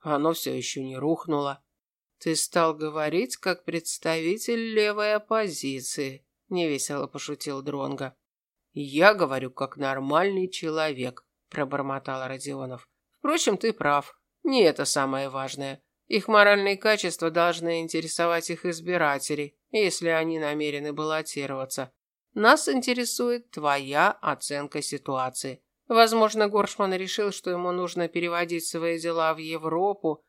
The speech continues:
или же он решил уйти на покой, а может, наоборот,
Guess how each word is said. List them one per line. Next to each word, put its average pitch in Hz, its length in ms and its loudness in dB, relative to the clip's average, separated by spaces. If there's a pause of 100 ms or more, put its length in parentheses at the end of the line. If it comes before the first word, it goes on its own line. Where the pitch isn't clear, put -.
(220)
или 254 240 4
же 160 140 2
он 147 140 0
решил 143 320 -6
уйти 143 320 -8
на 139 120 -8
покой, 151 640 -2 (420)
а 143 140 0
может, 151 400 -4
наоборот, 143 800 -2